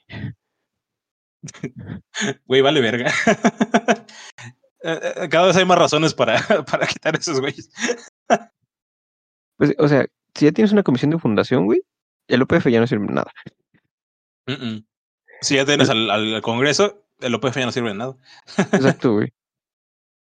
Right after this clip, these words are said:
Speaker 2: O sea, na-, nada más dejarías que este congreso de, de todos los enlaces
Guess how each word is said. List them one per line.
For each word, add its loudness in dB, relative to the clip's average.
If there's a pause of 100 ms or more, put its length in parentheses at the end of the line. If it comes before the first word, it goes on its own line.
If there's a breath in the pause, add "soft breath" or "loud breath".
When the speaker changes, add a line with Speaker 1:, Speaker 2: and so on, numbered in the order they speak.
(240)
Speaker 2:
O -2
sea, 0
na-, 0
nada 4
más 4
dejarías 2
que 2
este -6
congreso 2
de, 0 (100)
de 0
todos 4
los -2
enlaces -2